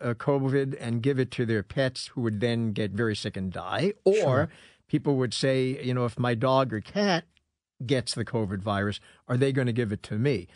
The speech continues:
Speaker 1: What's the story on that?
Speaker 2: So, I, I, you know, the story is, is, is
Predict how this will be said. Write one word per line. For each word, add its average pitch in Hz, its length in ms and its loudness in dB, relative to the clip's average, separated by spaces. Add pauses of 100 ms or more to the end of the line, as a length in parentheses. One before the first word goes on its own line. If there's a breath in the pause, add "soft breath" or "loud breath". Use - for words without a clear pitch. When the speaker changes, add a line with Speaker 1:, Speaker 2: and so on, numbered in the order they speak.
(140 soft breath)
Speaker 1:
What's 170 260 0
the 143 100 0
story 107 320 -2
on 82 120 -14
that? - 120 -20 (320 soft breath)
Speaker 2:
So, 220 380 2 (100)
I, 170 40 -2
I, 175 280 -2
you 190 100 4
know, 208 100 2
the 190 80 2
story 233 400 0
is, 160 220 0
is, 147 220 -2
is 139 220 -2